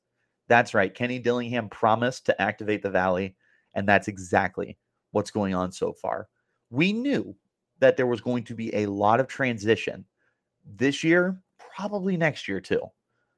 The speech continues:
for this Arizona State Sun Devils program. It's a brand new coaching staff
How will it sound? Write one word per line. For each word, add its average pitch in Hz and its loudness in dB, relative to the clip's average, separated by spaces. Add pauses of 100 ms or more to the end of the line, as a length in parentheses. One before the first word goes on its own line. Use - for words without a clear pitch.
(240)
for 143 2
this 135 0
Arizona 117 2
State 117 -2
Sun 110 -2
Devils 101 -4
program. 95 0
It's 113 -2
a - 2
brand 131 -2
new 127 -2
coaching 110 -2
staff 87 -4